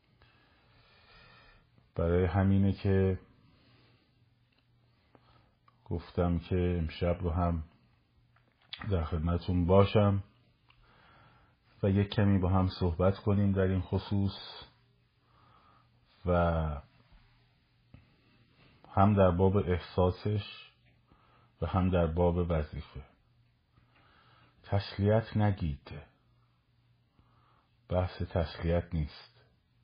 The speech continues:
بحث آمیخته ای از احساسات مختلفه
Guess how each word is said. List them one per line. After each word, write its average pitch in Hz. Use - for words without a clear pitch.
بحث 95
آمیخته 90
ای 107
از 92
احساسات 92
مختلفه 90